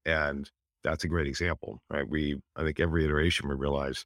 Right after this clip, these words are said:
there's a better way to ask this question, or there's a follow-up question we need to ask, or, uh, sometimes we don't need to ask that anymore. So we can get to, to better and better data, but we're probably putting the cart before the horse. I think we'll get into some of that stuff.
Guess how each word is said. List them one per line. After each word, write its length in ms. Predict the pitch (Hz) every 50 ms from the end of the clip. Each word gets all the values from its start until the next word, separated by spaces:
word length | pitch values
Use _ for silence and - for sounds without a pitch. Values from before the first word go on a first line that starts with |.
| - -
there's 240 | - 82 90 87 82
a 60 | 87
better 320 | 78 71 82 85 78 78 73
way 180 | 76 76 78
to 80 | 73 71
ask 280 | 69 73 71 69 -
this 120 | - 69 -
question, 640 | - - 82 76 - - - - 69 67 67 67 64
or 480 | - - 80 78 73 71 71 71 71 71
there's 300 | 69 73 71 71 67 65
a 60 | 71 71
follow-up 380 | - - 78 78 76 76 71
question 380 | - - 76 73 - - 71 69
we 80 | 67
need 140 | 67 69 65
to 120 | - 67 69
ask, 240 | 69 69 - - - -
or, 340 | 135 156 160 151 143 117 - _ - -
uh, 180 | 101 101 104 104
sometimes 340 | 95 - 120 120 117 107 98
we 140 | 101 110 117
don't 80 | 123
need 100 | 120 120
to 80 | 117 117
ask 220 | 127 147 139 -
that 220 | 139 139 151 131 95
anymore. 440 | 80 78 71 65 65 73 101 117 - -
So 240 | - - 87 82
we 160 | 78 78 82 80
can 180 | - 80 76
get 220 | 71 80 90 85 -
to, 320 | - - 73 71 69 69 - _ _ _ _ _ _ _ -
to 100 | - 80
better 300 | 67 78 78 73 73 73
and 100 | 69 67
better 300 | 69 69 65 69 71 73 - _ _ _ _ _ _ _ _ _ _ _ _ _ - - -
data, 240 | 101 95 85 80
but 140 | 73 95 -
we're 100 | - 160
probably 220 | - - 175 170 160
putting 160 | - 151 117
the 60 | 110
cart 180 | - 120 98 -
before 100 | - 87
the 80 | -
horse. 260 | - 80 69 - -
I 40 | 76
think 160 | 80 78 -
we'll 80 | 82 78
get 160 | 71 76 69
into 160 | 71 71 69
some 180 | - - 73 71
of 80 | 69 67
that 160 | 71 62 -
stuff. 300 | - - 71 71 -